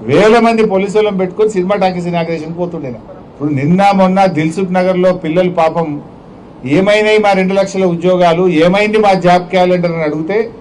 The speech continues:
వాళ్ళ ఈపులన్నీ వాయగొట్టిరు, బూతులు తిట్టింది పోలీస్ అధికారులు. మనం చూసినాం సోషల్ మీడియాలో, ఆ నిరుద్యోగ పిల్లల్ని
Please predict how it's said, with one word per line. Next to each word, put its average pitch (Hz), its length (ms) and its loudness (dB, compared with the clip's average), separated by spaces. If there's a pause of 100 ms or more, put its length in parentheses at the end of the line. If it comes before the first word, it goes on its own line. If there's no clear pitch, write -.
వాళ్ళ 160 220 2
ఈపులన్నీ 180 540 0
వాయగొట్టిరు, 143 580 -2 (400)
బూతులు 214 420 2
తిట్టింది 185 300 -2
పోలీస్ 170 400 -2
అధికారులు. 170 400 -2
మనం 156 260 -6
చూసినాం 160 340 -6 (380)
సోషల్ 160 320 -2
మీడియాలో, 165 520 0 (580)
ఆ 143 100 0
నిరుద్యోగ 185 600 2
పిల్లల్ని 175 600 -2